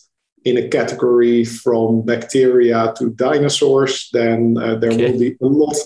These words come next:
Speaker 1: of overlaps that you can do post-market surveillance on. These you have to define, actually. So that's also that if I were a competent authority, this is what I would audit a custom-made devices manufacturer on as a start,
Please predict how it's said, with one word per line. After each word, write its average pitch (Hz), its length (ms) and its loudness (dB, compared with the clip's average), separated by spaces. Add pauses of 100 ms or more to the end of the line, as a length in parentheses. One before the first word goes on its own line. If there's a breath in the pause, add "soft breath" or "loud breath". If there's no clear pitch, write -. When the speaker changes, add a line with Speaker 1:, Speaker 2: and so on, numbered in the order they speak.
(140)
Speaker 1:
of 131 380 -2 (260)
overlaps 113 760 -2
that 113 200 -2
you 120 60 0
can 120 160 0
do 117 180 0
post-market 117 540 -4
surveillance 117 540 -2
on. 117 200 0
These 180 300 0
you 131 140 2
have 151 180 -2
to 131 100 -2
define, 113 480 -4
actually. 113 380 -8
So 131 140 -4
that's 135 260 -2
also 170 380 0
that 147 240 -2 (400 loud breath)
if 131 180 -2
I 202 160 0
were 156 280 2
a - 40 -6
competent 143 400 0
authority, 147 580 0
this 147 260 0
is - 200 -4
what 127 140 0
I 123 120 0
would 120 240 0 (140)
audit 117 480 0 (560)
a 117 280 0
custom-made 113 640 -2
devices 113 580 -4
manufacturer 117 800 -4
on 117 460 -2
as 127 340 -2
a 120 160 2
start, - 560 -4